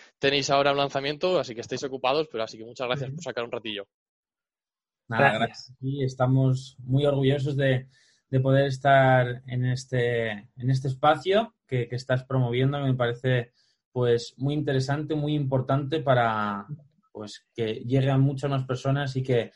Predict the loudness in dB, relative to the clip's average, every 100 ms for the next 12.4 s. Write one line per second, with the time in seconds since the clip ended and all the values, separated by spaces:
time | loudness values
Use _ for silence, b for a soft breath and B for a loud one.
0 | b b _ 4 4 2 2 4 4 4
1 | 2 2 2 2 2 0 0 -2 0 2
2 | 4 2 -2 -4 -2 0 0 -2 -2 -2
3 | -4 -4 -4 0 2 0 -2 -4 -4 -6
4 | -6 -6 -2 0 2 2 -2 b b _
5 | 0 2 0 -2 -4 -6 -8 -6 -4 -4
6 | -4 -6 -6 -4 -4 -8 _ _ _ _
7 | _ _ _ b b b b b -2 2
8 | 2 0 -4 -4 -4 -2 -4 -4 -8 _
9 | -10 -8 -2 0 0 -2 -6 -6 -6 -6
10 | -4 -4 -4 -6 -2 -2 0 -2 -4 -6
11 | -12 -6 -4 -4 -8 -10 -10 -10 -10 -8
12 | -6 -4 -6 -8